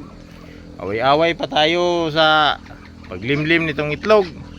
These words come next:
Ayan, oh. Napag-isip-isip na, napag-isip-isip itong dalawa. Ay, nako. Mas init pa yung araw.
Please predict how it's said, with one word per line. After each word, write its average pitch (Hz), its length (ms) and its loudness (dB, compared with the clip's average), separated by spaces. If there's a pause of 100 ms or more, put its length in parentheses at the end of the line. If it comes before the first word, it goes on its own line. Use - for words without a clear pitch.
(1000)
Ayan, 175 480 0
oh. 170 220 -6 (1600)
Napag-isip-isip 123 880 -6
na, 170 320 0
napag-isip-isip 139 1040 -6
itong 151 180 -6
dalawa. 147 540 2 (1400)
Ay, 180 180 -6
nako. 196 400 -2 (1800)
Mas 98 220 -14 (1040)
init 156 280 0
pa 156 140 2
yung 156 220 2
araw. 156 580 0